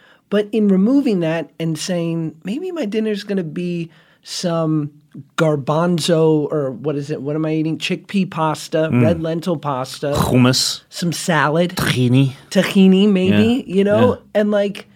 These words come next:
Speaker 1: I'm not gonna, and maybe some, some a little sweet. And somehow my body reacts, I think just because I've taken out all those animal fats, the caloric density of that protein, and now I think,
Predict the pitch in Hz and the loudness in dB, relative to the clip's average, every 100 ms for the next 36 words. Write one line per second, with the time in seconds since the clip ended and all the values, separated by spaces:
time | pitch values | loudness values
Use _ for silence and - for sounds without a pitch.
0 | _ _ _ 214 233 254 247 240 233 185 | _ _ _ 0 2 2 0 0 0 0
1 | 175 170 175 185 190 - - 185 175 165 | 0 -2 -2 -4 -6 -8 -8 -6 -4 -4
2 | 156 - 151 143 151 - - - - 185 | -4 -6 -6 -6 -6 -12 -20 -20 -4 -4
3 | 165 220 240 208 180 170 151 160 180 190 | -2 -2 0 0 0 -2 -2 -4 -2 -2
4 | 151 151 147 143 139 143 - - - _ | -2 -2 -2 -4 -8 -10 -14 -14 -18 _
5 | _ _ 170 165 240 240 226 - 202 190 | _ _ -6 -2 -2 -2 -6 -4 -4 -2
6 | 165 156 151 180 175 175 156 151 - 151 | 0 -2 -4 -6 -4 -2 -2 -4 -4 -2
7 | 156 180 170 156 139 131 131 123 131 123 | 0 0 0 -2 -4 -4 -8 -8 -10 -10
8 | 120 - - - - - 156 156 170 170 | -12 -16 -18 -20 -20 -6 -6 -4 -2 2
9 | 190 180 - 139 151 170 180 - 156 135 | 2 2 -2 -6 -4 -2 -4 -6 -6 -6
10 | 135 143 139 139 - 214 233 190 165 143 | -6 -8 -6 -8 -2 2 2 0 -4 -2
11 | 139 143 143 - _ _ 208 214 233 247 | -2 -4 -10 -20 _ _ -2 0 2 0
12 | 262 262 240 - - - - 240 226 | 0 0 -2 -8 -14 -12 -6 -6 -6